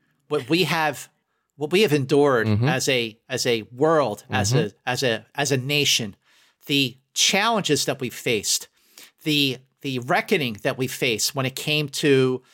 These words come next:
Speaker 1: let's say, Black Lives Matter
Speaker 2: Mm-hmm.
Speaker 1: or Stop Asian Hate, and certainly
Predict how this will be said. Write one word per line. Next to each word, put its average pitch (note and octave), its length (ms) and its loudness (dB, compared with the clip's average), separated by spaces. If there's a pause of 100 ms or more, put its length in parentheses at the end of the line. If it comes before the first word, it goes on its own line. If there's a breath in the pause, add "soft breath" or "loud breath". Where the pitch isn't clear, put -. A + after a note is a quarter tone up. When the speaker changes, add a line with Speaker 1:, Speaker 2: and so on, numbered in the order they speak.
(180 soft breath)
Speaker 1:
let's C3+ 140 -6
say, C#3+ 140 0
Black C#3+ 440 -4
Lives C3+ 340 0
Matter B2 500 -2
Speaker 2:
Mm-hmm. G2+ 280 -2
Speaker 1:
or B2+ 60 2
Stop C#3+ 440 0
Asian C#3 360 0
Hate, B2 420 -2 (240 soft breath)
and C3 140 -10
certainly D#3 760 2